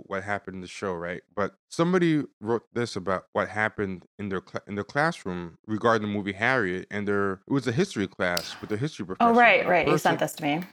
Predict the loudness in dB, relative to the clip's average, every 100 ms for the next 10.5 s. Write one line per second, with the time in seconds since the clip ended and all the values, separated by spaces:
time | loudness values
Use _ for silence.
0 | -2 0 2 0 2 0 0 -4 -6 -8
1 | -6 -2 -2 -2 _ 2 2 4 2 4
2 | 2 -4 _ 2 2 2 0 2 0 0
3 | -2 -2 -6 -4 0 0 0 -2 -2 2
4 | 2 2 -2 -8 -8 -6 -6 -2 -2 -2
5 | -4 _ -4 0 0 -2 -4 -4 -2 -2
6 | 0 0 0 0 -2 0 -2 -2 -4 -2
7 | -2 -2 -4 -2 -4 -4 -4 2 4 2
8 | -2 -20 _ -4 -2 0 -2 -6 0 2
9 | 2 0 -12 _ _ -2 0 -2 -2 0
10 | 2 0 -2 -4